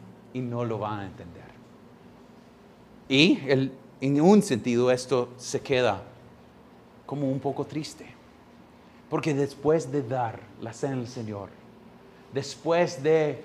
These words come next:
mostrarles gracia, después de corregirles por querer ser el mayor, ellos todavía están enfocados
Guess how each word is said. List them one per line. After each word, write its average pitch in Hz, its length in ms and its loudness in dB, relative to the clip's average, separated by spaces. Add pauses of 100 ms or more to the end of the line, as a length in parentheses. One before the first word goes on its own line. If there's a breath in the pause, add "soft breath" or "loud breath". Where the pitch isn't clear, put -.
(120)
mostrarles 147 760 0
gracia, 147 580 -2 (440 loud breath)
después 165 560 8
de 170 160 6
corregirles 175 800 6
por 165 160 4
querer 170 420 10
ser 175 240 8
el 165 220 10
mayor, 160 580 10 (400 soft breath)
ellos 208 260 12
todavía 208 460 12
están 208 260 12
enfocados 202 680 12